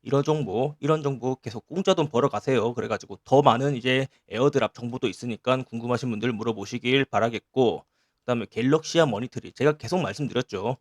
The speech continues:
갤럭시아 머니터리 같은 경우에는 지금 채널 중단부를 넘어가지고, 상승 채널 중단부를 넘어가지고 지금 이제 여기 이만, 이만 원대 후반, 이만 원대 후반에서 삼만 원까지 바라볼 수 있다라고 말씀드립니다. 지금 현재 가격으로부터 그렇게 되면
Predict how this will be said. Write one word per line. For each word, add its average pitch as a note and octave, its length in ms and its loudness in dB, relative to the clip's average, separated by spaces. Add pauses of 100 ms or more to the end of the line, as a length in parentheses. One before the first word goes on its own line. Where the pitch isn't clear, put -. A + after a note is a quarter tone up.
갤럭시아 E3+ 600 8
머니터리 D3 440 2
같은 C3 300 -4
경우에는 A2+ 440 -4
지금 C#3+ 420 2 (340)
채널 G#3+ 380 4 (260)
중단부를 C#3+ 640 0
넘어가지고, A2+ 760 -2 (160)
상승 F#3 460 -4
채널 C#3 260 0
중단부를 C3+ 640 -2
넘어가지고 A#2 800 -4 (140)
지금 A#2+ 280 -6
이제 G#2 320 -6 (300)
여기 B2 360 -6 (420)
이만, C#3 500 0 (100)
이만 D3 300 4
원대 C#3+ 180 0
후반, C#3+ 460 4
이만 C3 300 0
원대 C3 220 -2
후반에서 D3 460 2
삼만 G3 420 2
원까지 A#2 440 -2
바라볼 A2+ 480 0
수 - 120 -10
있다라고 A2+ 460 0
말씀드립니다. A2+ 640 -6
지금 C3+ 260 -10
현재 E3+ 260 -4
가격으로부터 B2 800 -4
그렇게 A#2 240 -8
되면 F#2+ 560 -8